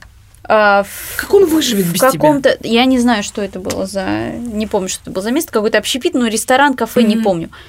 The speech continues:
Speaker 1: И женщина кормила грудью,
Speaker 2: Мгм.
Speaker 1: ну, наверное, шестилетнего ребенка.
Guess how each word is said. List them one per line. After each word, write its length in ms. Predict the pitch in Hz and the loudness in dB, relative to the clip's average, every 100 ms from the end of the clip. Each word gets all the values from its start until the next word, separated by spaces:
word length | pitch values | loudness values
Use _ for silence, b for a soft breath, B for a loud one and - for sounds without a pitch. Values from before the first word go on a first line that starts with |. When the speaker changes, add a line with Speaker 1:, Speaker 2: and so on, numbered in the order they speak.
| B B B B B - | B B B B B -2
Speaker 1:
И 480 | 233 240 226 220 - - - - - - | 2 4 2 -2 -6 -20 -20 -20 -20 -10
женщина 500 | 220 214 262 247 202 | -2 0 0 0 -4
кормила 400 | 196 202 208 190 | -2 -2 0 -4
грудью, 540 | 175 208 359 294 202 - | -2 0 0 0 -4 -2
Speaker 2:
Мгм. 240 | 233 269 - - - - - - - - | -2 -4 -6 -20 -20 -20 -20 -20 -18 0
Speaker 1:
ну, 120 | 247 | 4
наверное, 440 | 285 269 294 277 | 4 4 2 2
шестилетнего 680 | 269 269 - 320 294 240 190 | 0 -2 0 2 2 0 -4
ребенка. 580 | 185 175 151 143 - - | -4 -2 -4 -8 -10 -16